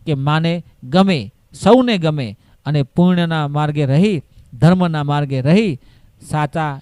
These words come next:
એવા કર્મ કરજો જેનાથી તમારે સુખના દરિયા છલકાઈ જાય અને દુઃખના દરિયા દૂર થાય. એટલા માટે જીવનમાં હર હંમેશ હા સારું કાર્ય કરજો,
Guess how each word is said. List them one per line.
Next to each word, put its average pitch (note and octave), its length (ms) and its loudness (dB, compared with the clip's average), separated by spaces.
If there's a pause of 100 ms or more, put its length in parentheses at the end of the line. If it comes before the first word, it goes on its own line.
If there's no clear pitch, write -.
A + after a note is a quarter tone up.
(120)
એવા C#3+ 180 -4
કર્મ F#3+ 360 0
કરજો D3+ 440 0
જેનાથી D3 540 -2
તમારે C#3+ 400 -2
સુખના E3 500 -4
દરિયા C#3 380 0
છલકાઈ E3 500 -4
જાય G#2+ 220 -8 (280)
અને C#3+ 140 -8 (600)
દુઃખના F3 420 0
દરિયા D3 460 -4 (200)
દૂર G3+ 240 6
થાય. A2 280 -10 (720)
એટલા D3+ 280 -2
માટે E3+ 440 -2 (480)
જીવનમાં D#3 580 2 (220)
હર A3 140 6
હંમેશ D#3+ 400 2 (380)
હા C#3 80 0
સારું D#3 360 2
કાર્ય C#3 280 -4
કરજો, F#3+ 460 0